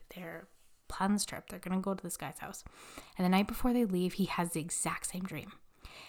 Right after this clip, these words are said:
And when he gets to this guy's house the next day, this guy sits him down and he says,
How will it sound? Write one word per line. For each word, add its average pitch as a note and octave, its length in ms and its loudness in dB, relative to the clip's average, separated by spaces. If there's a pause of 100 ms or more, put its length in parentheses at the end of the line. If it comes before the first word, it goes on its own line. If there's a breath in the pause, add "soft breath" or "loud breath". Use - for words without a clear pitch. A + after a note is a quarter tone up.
(160 loud breath)
And G3 80 2
when F#3 100 6
he F#3 60 4
gets G3 260 2
to A#3+ 60 -2
this A#3+ 160 2
guy's F3 300 2
house F#3+ 160 0
the F#3 120 -2
next F3+ 220 0
day, F3 240 -4
this - 120 -8
guy F3 180 -6
sits - 260 -4
him G3 100 6
down F3+ 240 2
and F#3+ 80 2
he F#3 80 2
says, - 380 -2